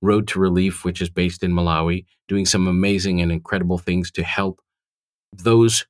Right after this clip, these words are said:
who need it most. Uh, underline that, those who need it most, and doing it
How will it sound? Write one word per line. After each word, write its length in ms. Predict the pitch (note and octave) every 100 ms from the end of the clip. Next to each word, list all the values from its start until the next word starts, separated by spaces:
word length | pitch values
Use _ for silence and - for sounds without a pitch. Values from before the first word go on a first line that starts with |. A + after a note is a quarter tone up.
| _
who 140 | G#2+
need 240 | G2+ G2+ F#2
it 180 | F#2 - _
most. 460 | F2 E2 B1+ - - _ -
Uh, 240 | F#2 E2+ F2
underline 520 | G#2 F#2 F2+ F2 F2
that, 240 | E2+ D#2+ _
those 260 | G2+ G2+ -
who 120 | G2
need 180 | F#2 F2
it 140 | F2
most, 320 | F#2 F2 E2+
and 160 | - F2+
doing 280 | G2 G2 F#2
it 140 | F2